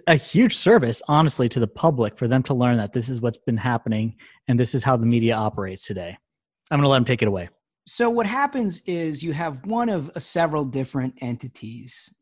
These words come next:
Speaker 2: It's either Media Matters, uh, which is a, a liberal organization that is entirely comprised by these activists who attempt to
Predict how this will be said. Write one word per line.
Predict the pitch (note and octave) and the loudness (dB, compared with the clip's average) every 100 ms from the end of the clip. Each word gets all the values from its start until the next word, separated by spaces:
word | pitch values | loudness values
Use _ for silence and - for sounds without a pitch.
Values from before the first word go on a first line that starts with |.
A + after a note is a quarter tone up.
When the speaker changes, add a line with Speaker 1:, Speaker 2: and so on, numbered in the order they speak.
| _ _ | _ _
Speaker 2:
It's | C#3 E3+ | -10 -2
either | D3+ D3 | -2 0
Media | C3+ C#3 E3 E3 D#3 | -2 -2 -2 -2 0
Matters, | C3 C3 C3+ C3+ C3+ C3+ - - _ _ _ - | -2 -2 -2 -2 -4 -8 -14 -18 _ _ _ -10
uh, | B2+ B2+ | -8 -6
which | B2+ B2+ C#3 | -6 -4 -4
is | B2 | -2
a, | B2+ B2+ B2+ - | -2 -2 -4 -6
a | B2+ | -6
liberal | A#2+ C3 C3+ B2+ | -4 -2 -2 -2
organization | B2+ B2+ A#2+ A#2+ A#2+ - B2+ B2 B2 - | -2 -4 -4 -4 -6 -4 0 2 2 -2
that | C3+ B2 | -6 -4
is | B2 A#2+ A2+ - D#3 | -4 -4 -4 -6 -2
entirely | C3 - D#3+ D3+ C#3 B2+ | -4 0 0 0 0 -2
comprised | B2 A#2+ A#2+ B2 A#2+ A#2+ - | -4 -4 -4 -4 -4 -6 -8
by | B2+ | -6
these | B2 A#2+ | -6 -6
activists | A#2 A#2+ - A#2+ A#2+ - - - - _ _ _ | -6 -6 -6 -6 -4 -6 -10 -12 -14 _ _ _
who | D3 | -4
attempt | C#3+ - C#3+ C#3+ - - | -2 -2 -2 -2 -6 -10
to | E3+ | -6